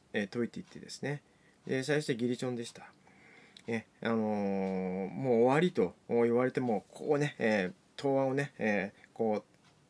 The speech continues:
取られような、取られようが、そこでも書くような感覚で、ね、書こうと思って、最後まで諦めないでやってましたね。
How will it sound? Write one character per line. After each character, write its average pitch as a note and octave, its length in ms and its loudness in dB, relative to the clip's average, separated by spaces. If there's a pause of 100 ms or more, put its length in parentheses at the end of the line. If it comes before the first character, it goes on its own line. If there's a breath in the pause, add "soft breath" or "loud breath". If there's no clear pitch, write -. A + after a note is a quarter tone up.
(160)
取 D3 160 4
ら F#3 80 8
れ F#3+ 100 8
よ F#3+ 140 8
う F3+ 40 4
な、 B2 280 2
取 C#3+ 160 0
ら E3+ 100 2
れ F3 60 4
よ F3 220 6
う B2 40 0
が、 G2+ 300 2 (180 loud breath)
そ - 180 -2
こ F#3+ 120 6
で G3+ 40 8
も C#3 160 2
書 - 140 0
く E3 120 -2
よ B2+ 80 4
う - 20 4
な G#2 100 0
感 G2+ 220 -4
覚 G2+ 240 -6
で、 A#2 260 2 (340 loud breath)
ね、 C3 180 0
書 B2+ 120 -2
こ - 160 -2
う C#3 60 0
と G#2 100 -2
思 F#2+ 160 -2
っ - 20 -8
て、 F#2 440 -4
最 C3 240 0
後 A2+ 100 -6
ま A2+ 120 -2
で B2+ 180 -6 (300 soft breath)
諦 A#2 220 0
め A#2 60 6
な A#2 120 2
い B2+ 40 -2
で C3 60 -2
や A2 80 -2
っ - 20 -10
て G#2 100 -12
ま G2 120 -8
し - 80 -16
た - 60 -16
ね。 - 260 -16